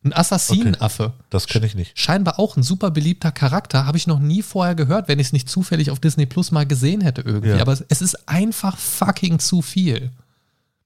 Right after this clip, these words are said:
Speaker 1: So, es ist wirklich, wirklich zu viel. Und dann noch mehr reinzuquetschen und noch mehr reinzu-, ich weiß nicht, ob das der Qualität gut tut. So, und gerade wenn immer mehr Serien dazukommen, die wirklich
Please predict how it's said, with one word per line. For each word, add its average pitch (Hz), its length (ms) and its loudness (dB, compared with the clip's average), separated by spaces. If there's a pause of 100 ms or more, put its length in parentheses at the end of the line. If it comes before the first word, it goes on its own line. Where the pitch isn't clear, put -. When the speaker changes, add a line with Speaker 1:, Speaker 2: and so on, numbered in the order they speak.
(100)
Speaker 1:
So, - 180 2
es 139 120 2
ist 185 340 -2 (240)
wirklich, 202 600 -2
wirklich 190 540 -2
zu 208 240 0
viel. 143 440 0 (460)
Und 143 180 0
dann 151 200 2
noch 180 240 -2
mehr 202 200 0
reinzuquetschen 185 760 -2
und 117 140 0
noch 190 280 0
mehr 190 140 2
reinzu-, 180 360 -2 (1700)
ich - 140 -4
weiß 196 260 0
nicht, 185 180 0
ob 160 100 -6
das 175 160 0
der 170 120 0
Qualität 170 680 -2
gut 226 240 0
tut. 113 360 -8 (720)
So, 127 180 2
und 127 160 0
gerade 170 320 0
wenn 156 140 0
immer 190 240 2
mehr 156 240 2
Serien 165 420 0
dazukommen, 123 540 0
die 104 140 0
wirklich 175 580 -2